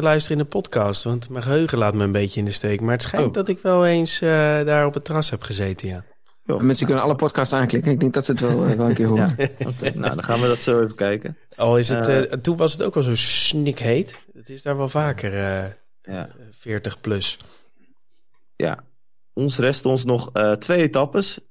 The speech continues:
Speaker 2: Etappe twintig, dat is een individuele tijdrit over eenenveertig kilometer.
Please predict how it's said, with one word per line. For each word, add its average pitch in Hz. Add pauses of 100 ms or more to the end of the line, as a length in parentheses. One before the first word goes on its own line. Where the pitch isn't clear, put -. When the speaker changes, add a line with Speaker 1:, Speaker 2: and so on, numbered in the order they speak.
(120)
Speaker 2:
Etappe 135
twintig, 180
dat 135
is 120
een 127
individuele 139
tijdrit 160
over 127
eenenveertig 151
kilometer. 175